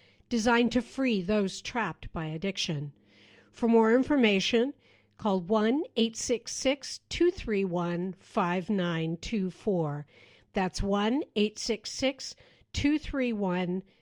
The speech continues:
five nine two four. It's an anonymous phone call. They're there to help. Give them a call. Today we have an interview with a doctor. Her name is Ronit Lev.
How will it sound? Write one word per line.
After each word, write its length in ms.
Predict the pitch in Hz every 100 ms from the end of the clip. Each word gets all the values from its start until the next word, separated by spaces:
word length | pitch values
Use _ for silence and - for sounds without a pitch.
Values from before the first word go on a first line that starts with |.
| _
five 380 | - 226 196 196
nine 480 | 208 185 180 170 180
two 260 | - 214 196
four. 580 | 180 - 180 165 151 156 _ _ _ _
It's 180 | 202 208
an 80 | 196
anonymous 680 | 190 190 202 226 247 247
phone 300 | - 233 233
call. 440 | 226 233 233 262 - _ _ 190
They're 240 | 202 185
there 220 | 170 165
to 80 | 180
help. 440 | 185 220 160 - - - _
Give 180 | - 185
them 160 | 190 190
a 60 |
call. 440 | - 190 156 147 - _ _ _ _ _ _ _ _ _ _ _ _ _ _ _ _
Today 240 | 285 294
we 160 | 330 392
have 100 | 359
an 120 | 294 -
interview 600 | 277 294 233 208 196 220
with 520 | 202 214 208 214 - -
a 500 | 202 202 202 202 202 _ _ _ _ -
doctor. 600 | 202 233 277 - 175 320 - _ _
Her 160 | -
name 220 | 247 262 254
is 140 | 226
Ronit 480 | 214 208 208 240 - -
Lev. 580 | 214 202 165 147 202